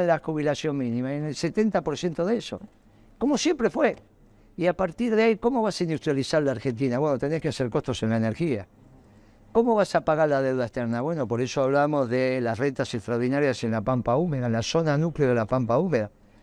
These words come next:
Ya lo hemos explicado, está en el plan económico. Y vos te lo vas a llevar, te, vos te lo llevaste. Vos te lo di, te lo di en la Universidad de Lanús cuando lo presenté en Lanús.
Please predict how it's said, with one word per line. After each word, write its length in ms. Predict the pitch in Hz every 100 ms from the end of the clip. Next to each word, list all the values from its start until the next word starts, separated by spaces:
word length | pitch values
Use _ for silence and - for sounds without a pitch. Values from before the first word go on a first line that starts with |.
| _ -
Ya 160 | 214
lo 80 | 214
hemos 220 | 208 170
explicado, 440 | 160 156 160 220 170
está 160 | 135
en 60 | 151
el 100 | 139
plan 160 | 135 139
económico. 600 | 120 139 180 131 - - - _ _ - - -
Y 80 | 160
vos 140 | 196
te 100 | 208
lo 80 | 180
vas 180 | 175 160
a 40 |
llevar, 300 | 143 214 202
te, 140 | - 190
vos 160 | 240
te 80 | 254
lo 100 | 240
llevaste. 520 | 165 233 170 - 117 165 - - -
Vos 180 | 233 247
te 80 | 233
lo 140 | 214
di, 160 | 226 185
te 120 | 156
lo 120 | 156
di 80 | 202
en 80 | 208
la 60 | 180
Universidad 360 | 165 143 185
de 40 | 165
Lanús 200 | 170 202
cuando 220 | 190 156
lo 100 | 135
presenté 380 | 135 - 135 156
en 60 |
Lanús. 260 | 143 151 117